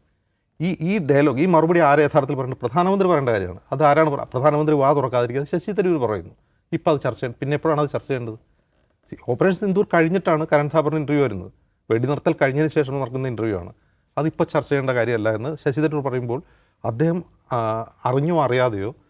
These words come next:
ബി ജെ പി സർക്കാരിൻ്റെ അല്ലെങ്കിൽ മോദിയുടെ സ്പോക്ക് പേഴ്സണായി മാറിക്കൊണ്ടിരിക്കുകയാണ്. ഇതാണ് കോൺഗ്രസിലെ ആളുകൾ ചൂണ്ടിക്കാട്ടുന്നത്. അപ്പോൾ ഞാൻ പറയുന്നത്, ആ, തരൂരിൻ്റെ പാണ്ഡിത്യം, ത-,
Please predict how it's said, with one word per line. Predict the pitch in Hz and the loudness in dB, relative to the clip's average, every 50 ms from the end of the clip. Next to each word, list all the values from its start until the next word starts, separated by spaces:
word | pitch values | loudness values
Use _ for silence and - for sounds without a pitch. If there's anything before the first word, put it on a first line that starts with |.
| _ _ _ - 156 | _ _ _ -6 -4
ബി | 180 | -2
ജെ | 190 220 | 0 0
പി | 214 - 151 | -2 -2 -2
സർക്കാരിൻ്റെ | - 139 120 - - 117 95 98 104 | -6 -6 -4 -2 -2 -2 -2 -2 -6
അല്ലെങ്കിൽ | 110 123 123 127 127 | -6 -6 -4 -4 -2
മോദിയുടെ | 131 143 156 156 160 160 147 156 | -2 -2 -2 0 0 0 0 -2
സ്പോക്ക് | - - 196 185 - | -2 -2 -4 -2 0
പേഴ്സണായി | - 196 185 - 175 170 160 | 0 -2 -2 0 -2 -2 0
മാറിക്കൊണ്ടിരിക്കുകയാണ്. | 151 147 139 135 127 135 120 113 117 107 104 90 92 101 _ _ _ _ _ _ - | 0 0 -2 -2 -4 -4 -4 -4 -6 -6 -6 -8 -8 -12 _ _ _ _ _ _ -2
ഇതാണ് | 139 147 185 175 175 180 | 2 4 4 4 4 2
കോൺഗ്രസിലെ | 180 180 165 175 190 - 208 190 | 0 0 2 2 0 0 2 4
ആളുകൾ | 180 170 160 165 180 | 6 6 6 4 2
ചൂണ്ടിക്കാട്ടുന്നത്. | 170 - 180 170 160 151 139 120 104 90 85 85 - _ _ _ _ _ _ _ | 2 0 0 0 2 2 0 0 -2 -4 -10 -14 -18 _ _ _ _ _ _ _
അപ്പോൾ | _ - | _ -4
ഞാൻ | 147 143 147 180 | 0 0 2 2
പറയുന്നത്, | 185 180 180 165 165 156 151 170 190 _ _ _ _ _ _ _ _ _ _ _ _ _ - | 2 2 2 2 2 2 0 0 -2 _ _ _ _ _ _ _ _ _ _ _ _ _ 0
ആ, | 120 120 117 117 - _ - | 2 2 2 0 -2 _ -2
തരൂരിൻ്റെ | 135 127 131 147 156 151 156 151 143 156 170 | 0 2 4 4 4 2 2 2 4 2 2
പാണ്ഡിത്യം, | 160 - 131 127 139 131 123 - - 151 147 147 143 _ - | 2 2 0 2 0 -2 -2 0 0 0 0 0 -6 _ -2
ത-, | 135 127 | -2 0